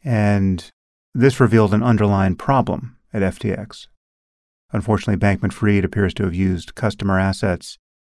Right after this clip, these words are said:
that should have been safely stored there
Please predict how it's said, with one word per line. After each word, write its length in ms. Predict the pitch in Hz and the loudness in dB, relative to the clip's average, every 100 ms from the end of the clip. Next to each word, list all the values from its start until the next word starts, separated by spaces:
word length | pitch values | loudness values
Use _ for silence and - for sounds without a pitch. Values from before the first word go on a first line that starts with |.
| _ | _
that 160 | - 104 | -4 -4
should 200 | - 131 | 0 2
have 100 | 101 | 2
been 120 | 104 | 0
safely 540 | - 117 107 104 98 82 | 0 4 4 4 -2 -2
stored 580 | - 135 139 101 82 | -2 2 4 4 2
there 460 | 82 87 85 90 | 0 0 0 -6